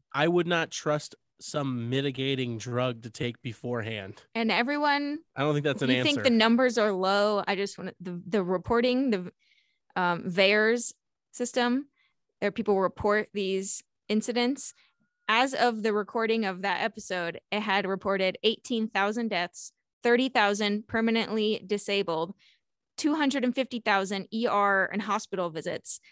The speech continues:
Speaker 2: And it's underreported, he said, by four to five per-,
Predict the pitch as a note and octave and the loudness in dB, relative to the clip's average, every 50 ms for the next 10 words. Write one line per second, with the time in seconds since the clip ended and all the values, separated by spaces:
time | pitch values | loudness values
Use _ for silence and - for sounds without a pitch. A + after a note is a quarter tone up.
0 | _ _ _ _ _ _ _ _ _ _ _ _ A3+ A3+ G#3+ G#3+ G#3 G#3 G#3 G#3 | _ _ _ _ _ _ _ _ _ _ _ _ 4 6 6 6 6 4 4 2
1 | G#3+ - - _ _ - A3+ A3 - - A#3 A#3+ C4 C4+ A#3 A3+ A3 - B3 A3+ | 0 -2 -6 _ _ 4 4 4 4 2 2 4 4 4 4 2 0 0 0 0
2 | A3+ A3 G3+ F#3 F3+ F3 E3 - _ _ _ _ - G3+ A3 G3 - G#3+ G3+ F#3+ | 2 2 2 2 0 0 -4 -8 _ _ _ _ -8 -6 -6 -2 0 2 2 2
3 | F#3 F3 - G3 F#3+ F#3+ G3 - - - A3+ A#3 A#3+ A#3+ A#3 - A3 G3+ G#3 G3 | 2 2 2 2 2 2 0 -2 -4 0 2 2 2 2 2 2 0 0 0 -2
4 | - - G#3 G3+ | -4 -8 -8 -8